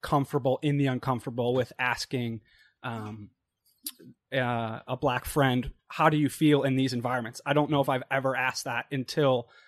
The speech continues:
uh, Io sat down and Declan actually asked the question, like, "How do you feel being on this podcast, sharing your message to a, an audience that's primarily white?" So, like, it's been really cool to, you know, it's making me super nervous and super uncomfortable and sweaty talking about it,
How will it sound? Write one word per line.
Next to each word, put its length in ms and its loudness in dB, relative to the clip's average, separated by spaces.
uh, 300 -2
Io 300 2
sat 260 -2
down 300 2
and 100 0
Declan 480 -2
actually 400 -2
asked 320 -4
the 80 -6
question, 340 0
like, 140 -8
"How 100 0
do 80 0
you 60 0
feel 260 2
being 320 -2
on 220 -6
this 140 -6
podcast, 720 -6
sharing 440 -2
your 100 0
message 460 -6
to 320 -6
a, 120 -6
an 200 -4
audience 320 -4
that's 120 -10
primarily 400 -6
white?" 260 -2
So, 120 -4
like, 220 0
it's 160 -2
been 240 2
really 200 6
cool 320 6
to, 100 6
you 120 4
know, 180 0
it's 140 -2
making 240 8
me 40 6
super 320 2
nervous 440 4
and 80 -8
super 260 2
uncomfortable 460 2
and 120 -4
sweaty 320 4
talking 360 -2
about 260 -6
it, 60 -12